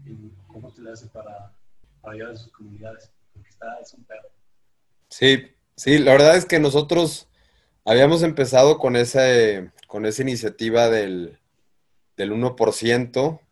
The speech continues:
Speaker 2: y la verdad es que también nos dimos cuenta de que no era, no era tan viable hacerlo de esa manera,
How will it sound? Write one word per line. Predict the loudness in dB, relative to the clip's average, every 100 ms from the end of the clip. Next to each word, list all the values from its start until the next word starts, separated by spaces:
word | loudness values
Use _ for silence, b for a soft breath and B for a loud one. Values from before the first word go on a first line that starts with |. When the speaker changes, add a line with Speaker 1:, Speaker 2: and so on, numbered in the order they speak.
| _ _ _ _ _ _ _ _ _ _ _
Speaker 2:
y | -2 2 2 2 -4 _ _ _ _ _ _ _ _ _ _ _ _ _ _ _ _
la | -2 2
verdad | 4 4 4
es | 2
que | -4
también | -2 0 0 0 -4 -8
nos | -8 -6
dimos | -6 -4
cuenta | -4 -6 -2 -2
de | -2
que | -6
no | -6 -4
era, | 0 0 0 -4
no | -8
era | -8 -8
tan | -10 -6
viable | -2 -2 -2 -8 -10 -12
hacerlo | -18 -12 -8
de | -8
esa | -8
manera, | -6 -2 2 2 0